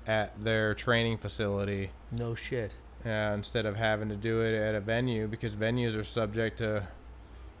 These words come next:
Speaker 1: you know, whatever rules they wanna do.
Speaker 2: U F C should just buy their own venue and just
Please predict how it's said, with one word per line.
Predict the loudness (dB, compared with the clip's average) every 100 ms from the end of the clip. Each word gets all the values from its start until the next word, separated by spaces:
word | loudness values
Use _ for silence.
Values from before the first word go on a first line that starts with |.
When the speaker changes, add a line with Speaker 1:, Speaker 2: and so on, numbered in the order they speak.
| -14 -6
Speaker 1:
you |
know, | -2 0
whatever | 0 0 0 0 2
rules | 2 2 2
they | 2
wanna | 2 0 0
do. | 2 4 4 2 -4 -12 -12 -2
Speaker 2:
U | 0
F | 2
C | 2 2
should | 0 -2
just | -2 2
buy | 4 4
their | 4 2
own | 0
venue | 0 -2 -2 -4 -8 -16 -16 -16 -18 -18 -12
and | -8
just | -6 -8